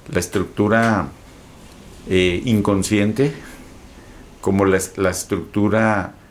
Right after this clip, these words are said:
que atraviesa, eh, la manera de pensar de la sociedad, especialmente de la sociedad occidental. Y, eh, me ayudó también a entender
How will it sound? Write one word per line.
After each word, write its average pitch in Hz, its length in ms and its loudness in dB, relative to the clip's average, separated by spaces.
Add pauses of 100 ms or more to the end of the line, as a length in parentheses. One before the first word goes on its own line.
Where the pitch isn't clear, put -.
(260)
que 95 140 2
atraviesa, 95 960 -2 (160)
eh, 92 520 2
la 87 160 -2
manera 95 500 0
de 92 260 2
pensar 87 760 -4 (140)
de 82 420 2
la 85 100 2
sociedad, 92 540 -2 (220)
especialmente 92 600 0
de 101 100 4
la 82 120 2
sociedad 90 420 -2
occidental. 85 680 -2 (1700)
Y, 123 520 2 (1000)
eh, 98 560 2 (1160)
me 101 140 2
ayudó 101 360 0
también 123 600 2
a 104 540 2
entender 101 800 2